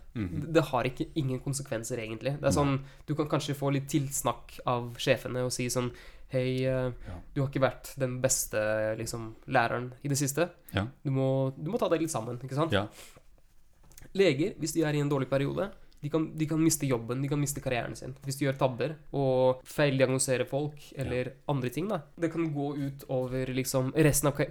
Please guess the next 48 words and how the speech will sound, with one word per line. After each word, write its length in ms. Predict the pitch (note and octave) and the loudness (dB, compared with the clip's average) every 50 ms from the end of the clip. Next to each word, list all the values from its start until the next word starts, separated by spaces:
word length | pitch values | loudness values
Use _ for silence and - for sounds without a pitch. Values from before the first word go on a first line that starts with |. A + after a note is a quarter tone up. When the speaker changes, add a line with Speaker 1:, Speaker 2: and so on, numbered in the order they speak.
| - - | -2 -2
Speaker 2:
karrieren, 480 | - C#3 C#3 C3 A#2+ A#2 B2 C3 C#3+ D3 - | 2 4 4 4 4 2 0 -2 -2 -2 2
og 340 | C#3+ D3 C#3+ C#3 C3 C3 C3+ | 4 6 6 6 6 4 4
det, 120 | D3 C3+ C#3+ E3 D#3+ D#3+ | 2 0 0 -4 -2 0
dette 180 | D#3+ C#3+ - | 0 0 0
er 60 | D3 C#3 | 0 0
noe 220 | C#3+ D3 C3 B2 | 0 0 -2 -2
som 160 | A2+ C3 B2+ | -4 -4 -2
du 40 | C3 | -2
har 140 | C3 B2+ B2+ | -2 -2 -2
brukt 320 | C3 G#2+ C3 - - - | -2 -4 -4 -4 -10 -14
syv 440 | - - - - B2+ B2 B2+ A#2+ C3 C#3 | -10 -8 -6 -4 -2 -2 -2 -2 -2 -2
år 240 | A#2+ A#2+ B2+ C3 C3 - | 4 4 6 4 4 2
på 100 | C3+ C3 | -2 -2
å 40 | B2 | 0
bli, 140 | B2 B2+ D3+ E3 D3+ - - - - _ _ _ _ _ _ - | 0 -2 -2 -4 -6 -10 -16 -20 -20 _ _ _ _ _ _ -6
og 100 | D3 C#3 | -2 0
kanskje 260 | D3+ C3+ C#3+ D3 C#3 | 0 2 4 4 4
enda 160 | C3+ B2+ B2 | 4 4 2
lenger. 240 | A#2+ A#2+ A#2+ - D#3 | 0 -2 -2 -2 -4
Speaker 1:
Ja. 60 | D3 - - _ _ | -4 -6 -10 _ _
Speaker 2:
Sånn 160 | - - C#3+ C#3+ | -2 2 2 4
hvis 140 | C#3+ C#3 C#3 | 4 4 2
du 280 | C#3 C3+ C3 B2+ B2+ | 2 2 2 0 0
har 100 | B2+ C3 | -2 -2
gått 140 | C3 C3+ C3+ | -4 -4 -6
spesialisering 720 | - - - C3 - C3 B2+ B2+ A#2+ - B2 A2+ B2 A#2+ B2+ | -6 -4 -4 0 2 2 2 0 0 0 0 0 0 -2 -4
og 80 | A#2+ | -6
så 60 | - - | -8 -8
videre. 220 | - C#3+ C#3 C#3 - - - - _ _ _ - | -8 -6 -6 -8 -8 -12 -16 -20 _ _ _ 0
Det 140 | D3 D3+ D3 | 2 4 6
der, 200 | C#3 C#3 F3 F#3+ | 8 8 8 6
jeg, 260 | E3 B2 - E3 D3+ | 6 4 4 4 4
jeg 100 | D#3+ D#3 | 4 4
kjenner 280 | - E3+ C#3+ D3 D#3 D3 | 6 6 6 4 4 4
flere 240 | - C#3+ C3 C3 C3+ | 6 6 6 6 6
folk 180 | - C#3 C3+ | 2 -2 -2
som 120 | - C#3 C3+ | 2 2 4
er 100 | C3 C3 | 6 6
leger, 320 | A#2+ A#2 B2 B2 B2+ C3 | 4 4 0 -4 -4 0
og 640 | - C3+ C3+ C3+ C3 C3 B2+ B2+ B2+ B2+ B2+ B2+ - - - - - - - _ | 2 4 6 6 6 6 6 6 6 6 4 0 -2 -8 -18 -20 -20 -20 -14 _
de, 260 | - D3 D3 D3+ D3+ D#3 | -4 -2 0 2 2 2
de 160 | D#3 D3+ D#3+ | 6 8 8
er 60 | D3+ | 8
de 80 | D3 D3+ | 8 8
mest 480 | D3+ D3 C#3+ C#3+ - - - - - - | 6 6 4 4 2 0 -2 -8 -6 -4
stressa 320 | E3 D#3 D3 - C#3+ - | -2 -2 0 0 0 0
folkene 720 | - B2+ A#2 - - B2 B2 B2 B2 B2 B2 A#2+ A#2+ C3+ - - _ | 0 -2 -4 -4 -4 -4 -2 -2 -2 -2 -4 -4 -6 -8 -10 -16 _
som, 260 | - - - - B2 | -14 -8 -6 -6 -6